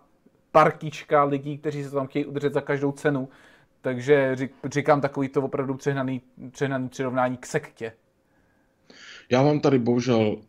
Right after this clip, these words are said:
Speaker 2: a vy mě pochopíte, z mnoha důvodů neřeknu úplně naplno, co si o tom myslím. Protože, eh, by to bylo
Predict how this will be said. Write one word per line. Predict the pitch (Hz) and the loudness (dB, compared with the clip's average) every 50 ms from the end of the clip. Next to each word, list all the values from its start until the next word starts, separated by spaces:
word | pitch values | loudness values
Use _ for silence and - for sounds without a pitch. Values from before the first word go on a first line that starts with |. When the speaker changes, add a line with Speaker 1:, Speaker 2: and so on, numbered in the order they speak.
| _ - | _ -4
Speaker 2:
a | 107 | -4
vy | 101 107 113 | 0 0 0
mě | 113 113 110 101 95 | 0 0 0 0 -2
pochopíte, | - 104 95 - 117 - - 107 - - 104 92 78 80 80 - - - _ _ _ _ - | -2 -4 -2 -2 -2 0 -2 -4 -2 0 0 0 0 -4 -8 -14 -20 -20 _ _ _ _ -10
z | 80 85 | -4 -2
mnoha | 101 110 107 113 113 | 2 2 4 4 4
důvodů | 107 117 110 113 117 107 117 113 110 104 - - - - | 4 4 4 4 4 4 4 4 2 2 0 -4 -8 -4
neřeknu | 87 92 98 95 - 101 - 113 104 | -2 0 0 0 0 0 0 0 0
úplně | 92 - 95 95 | 0 2 2 2
naplno, | 95 92 - - 95 95 92 | 2 2 2 2 2 2 2
co | 90 - 87 | 0 -2 -4
si | - - 95 | -2 0 0
o | 90 | 0
tom | 82 - 92 87 | 0 0 0 0
myslím. | 78 - - - 62 62 - _ _ _ _ _ _ _ - _ _ - - - - - - _ - | 0 -2 -4 -4 -6 -14 -16 _ _ _ _ _ _ _ -20 _ _ -20 -20 -20 -20 -20 -14 _ 0
Protože, | 113 107 101 101 - 117 107 95 - 117 | 2 2 2 4 4 4 4 6 4 4
eh, | 107 107 107 107 107 110 107 - - 78 80 85 92 90 95 95 95 92 90 - - _ _ _ - 90 78 - - - - - | 4 4 4 4 2 2 0 -4 -8 -8 -4 -2 0 0 0 0 0 -2 -2 -4 -8 _ _ _ -16 -14 -14 -14 -18 -20 -14 -8
by | - 92 90 117 | -6 -2 -2 0
to | 113 - 131 | 2 2 2
bylo | 104 120 123 120 120 | 6 6 6 6 6